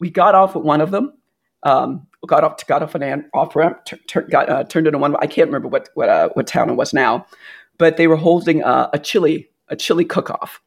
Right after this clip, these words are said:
And I thought, "My God, a chili cook-off in Montana. What's that about? What would that even be like?" So we're, like, creeping through town. We get out. We're the, there's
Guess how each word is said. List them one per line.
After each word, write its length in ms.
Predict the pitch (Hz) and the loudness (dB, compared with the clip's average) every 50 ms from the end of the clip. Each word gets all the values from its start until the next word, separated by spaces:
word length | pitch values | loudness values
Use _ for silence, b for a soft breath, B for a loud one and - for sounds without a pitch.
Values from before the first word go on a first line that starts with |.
| _ _ _ _ _ _ _ _ _ _ _ - | _ _ _ _ _ _ _ _ _ _ _ 0
And 240 | 156 156 160 156 - | 2 2 2 2 2
I 120 | 156 160 | 0 -2
thought, 380 | 160 160 - 165 147 - - - | 0 0 0 0 0 0 -2 -4
"My 180 | 185 240 262 220 | -4 -4 -4 -2
God, 280 | - 185 185 160 151 | 0 0 2 2 2
a 60 | 160 | 0
chili 360 | - - - - - 302 302 226 | -2 -4 -4 -2 0 0 0 0
cook-off 480 | - - - 175 - - 139 - - | 0 2 0 0 2 2 0 0 0
in 120 | 151 - 135 | -2 -2 -2
Montana. 520 | 147 143 - - - 185 135 147 147 147 | -2 -2 -2 -4 -4 -4 -2 -2 -4 -6
What's 380 | 147 151 - 254 403 - - - | -6 -6 -2 -2 -2 -2 -2 -2
that 200 | - 160 202 - | 0 0 0 0
about? 320 | 254 - 135 127 - - | 0 -2 -2 -2 -2 0
What 80 | 254 - | 2 2
would 120 | 427 - - | 2 2 0
that 140 | 175 - 349 | -2 2 2
even 220 | 311 - 123 - | 0 0 0 -6
be 220 | - - - 339 | -4 -2 0 2
like?" 340 | 320 165 139 131 - - - B B B B B B B B B B | 2 4 2 2 0 -4 -10 B B B B B B B B B B
So 400 | - - - 214 214 208 196 180 | -6 0 2 4 6 6 4 4
we're, 120 | - 151 156 | 2 2 2
like, 180 | 151 147 139 | 2 2 0
creeping 380 | - - 233 214 - - 226 220 | -2 -6 -8 -6 -4 -4 -4 -4
through 160 | - 220 208 | -4 -6 -8
town. 540 | 196 - 220 170 165 170 165 165 170 160 143 | -6 -2 0 2 2 2 2 2 2 0 -2
We 100 | 143 156 | -4 -2
get 160 | 208 202 180 | 0 2 4
out. 320 | 160 156 156 156 156 156 - | 4 4 4 2 2 0 -4
We're 320 | 156 147 160 165 165 160 | -4 0 2 2 2 2
the, 240 | 151 160 156 151 - _ _ _ - | 0 -2 -4 -4 -6 _ _ _ -8
there's 180 | 160 151 - | -8 -8 -8